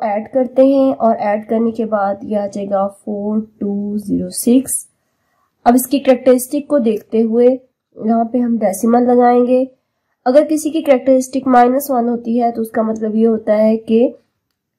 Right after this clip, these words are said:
decimal के बाद कोई भी आप ज़ीरो नहीं लगाएंगे। और अगर आप इसको दूसरे तरीके से देखें तो जो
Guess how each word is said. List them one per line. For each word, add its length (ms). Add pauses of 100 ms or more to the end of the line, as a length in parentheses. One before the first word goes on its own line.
(160)
decimal 500
के 180
बाद 360
कोई 240
भी 180
आप 200
ज़ीरो 340
नहीं 320
लगाएंगे। 540 (640)
और 140
अगर 180
आप 200
इसको 220
दूसरे 300
तरीके 340
से 160
देखें 400
तो 140
जो 280